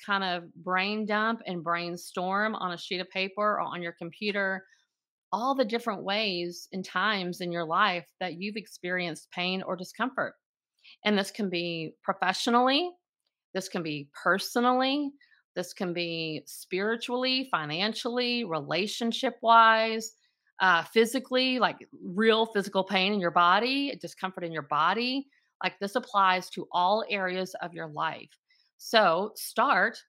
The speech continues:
by just making a list and start finding, you'll find stories this way. And you want to just make a list of all the different ways and times and experiences where you've had pain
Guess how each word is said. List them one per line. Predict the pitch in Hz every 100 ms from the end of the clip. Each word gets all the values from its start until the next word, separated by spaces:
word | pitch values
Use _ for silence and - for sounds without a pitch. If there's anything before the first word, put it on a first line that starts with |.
| _ _ 190
by | 208
just | 247 277
making | 226 202 202 185
a | 160
list | 151 165 220 - - _ _ _ _ -
and | 190
start | - 190 -
finding, | 180 180 190 220 247 254 -
you'll | 190 190
find | - 202 208
stories | - 285 311 233 196 -
this | 175 -
way. | 165 156 156 175 202 _ _ _ _ _ _ 202
And | 190 196 185
you | 202 196
want | 196 196
to | 208
just | 190 -
make | 180 175
a |
list | 165 160 -
of | -
all | 190 202
the | 196
different | 190 185 180
ways | 180 185 185
and | 175
times | - 170 170 170 170
and | 160
experiences | - 175 170 170 175 165 180 175 202
where | 170
you've | 160 160 185
had | 175 156 -
pain | - 214 214 220